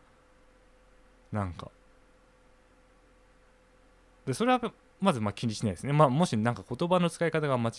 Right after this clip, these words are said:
ってたらどうなのかっていうふうに言われたら、いや、別に、うん、ど-、どうでもいいというか、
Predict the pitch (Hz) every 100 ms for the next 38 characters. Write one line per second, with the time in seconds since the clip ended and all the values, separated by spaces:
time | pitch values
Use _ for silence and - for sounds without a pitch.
0 | 127 - - - - - - - - -
1 | - _ - 107 95 - - - _ -
2 | - 107 95 92 - - - - 107 98
3 | 98 113 110 - _ - _ _ _ _
4 | _ _ _ _ _ _ _ _ _ -
5 | _ _ _ _ _ _ _ _ _ -
6 | 120 120 113 127 123 120 117 - - 107
7 | 87 - 110 117 131 127 120 113 113 107
8 | 95 -